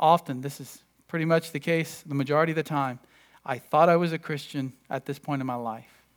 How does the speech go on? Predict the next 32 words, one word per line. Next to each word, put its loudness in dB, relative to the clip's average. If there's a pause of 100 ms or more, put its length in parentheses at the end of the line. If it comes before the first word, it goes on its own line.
(120)
but -2
it -8
turns 2
out 4
I 0
really -2 (320)
wasn't. -6 (720)
I 4
wasn't." 2 (960)
And 4
as 8
they 10
look 6
back, 6 (180)
they 10
know 6 (280)
that -8
they 4
were 2
not 2
living -2
out 0 (420)
what -8
God's -2
Word -8
said. -8 (160)
They 6
were 6
not 6 (260)
obeying 0 (360)
the -6
commands -6